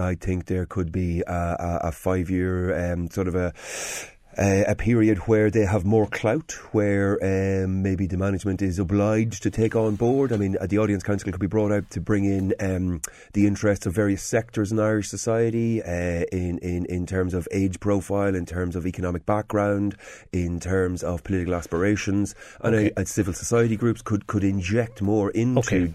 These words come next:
Speaker 1: having a diktat on, on what, um, I'll just f-, finish with one very, very, very, very quick point.
Speaker 2: Yeah.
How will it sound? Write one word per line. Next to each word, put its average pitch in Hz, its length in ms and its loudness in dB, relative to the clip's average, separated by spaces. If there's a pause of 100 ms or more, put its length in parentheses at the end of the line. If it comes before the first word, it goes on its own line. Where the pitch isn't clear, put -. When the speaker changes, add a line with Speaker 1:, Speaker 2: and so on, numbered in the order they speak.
Speaker 1:
having 98 220 0
a 98 40 2
diktat 92 600 -4
on, 90 220 -2
on 87 300 -2
what, 90 280 -2
um, 85 240 -2 (340)
I'll 160 60 0
just 202 180 -2
f-, 165 120 -2
finish 160 240 2
with 139 100 2
one 139 180 4
very, 107 220 4
very, 101 160 0
very, 110 240 0
very 110 200 0
quick - 260 -6
point. 139 420 -2
Speaker 2:
Yeah. 135 240 2